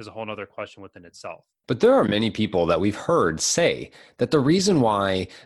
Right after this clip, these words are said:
Speaker 2: that approach got them into trouble was because they were able to pay off their debt, but then they didn't have any savings and they were proposed to and needed the money for a wedding,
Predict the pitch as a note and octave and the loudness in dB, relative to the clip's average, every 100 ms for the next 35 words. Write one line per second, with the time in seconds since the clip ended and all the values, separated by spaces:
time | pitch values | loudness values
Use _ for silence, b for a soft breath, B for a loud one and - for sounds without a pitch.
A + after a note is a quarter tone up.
0 | - G#2+ B2+ C3+ - G2 F#2 F2 - G#2 | -4 -2 0 -2 -2 0 0 -2 -6 -4
1 | G#2+ A2+ G#2+ F2+ F2 - G#3 A2 D2+ D2 | -4 -2 -4 -2 -4 -2 -2 0 -4 -4
2 | B2 A#2+ C#3 C3+ D#3 C#3+ C3+ - - B2+ | -4 -2 -4 0 0 0 -4 -10 -6 -4
3 | B2+ G3+ - D#3 D3 C#3 - G2+ - B2+ | -2 -2 0 -2 0 -2 -4 -8 -4 -2
4 | G#2+ - E2 E2 - D3 G#2 D#2+ - _ | -2 -4 -10 -10 -4 -2 -2 -6 -10 _
5 | - A#2 D#3+ D#3+ D3 C#3+ - A#2+ D3 D3 | -4 -2 0 0 0 -4 -4 -2 -2 -2
6 | B2+ C3+ A#2+ G#2+ G2+ - D3+ G#2 F#2 G2 | -2 -4 -6 -6 -8 -4 -4 -6 -10 -14
7 | - - A#2 A#2+ A#2+ A#2+ A#2 G2+ A#2+ A#2+ | -18 -12 -8 -6 -6 -6 -8 -12 -6 -4
8 | A#2 A#2 - G#2 B2 A#2 - - C#2 - | -4 -6 -12 -6 -4 -4 -6 -12 -16 -18
9 | - G#2 G#2 A2+ A2 A2 G#2+ G2+ F#2+ F#2+ | -14 -10 -8 -8 -6 -6 -6 -6 -6 -4
10 | F2+ D2+ | -6 -8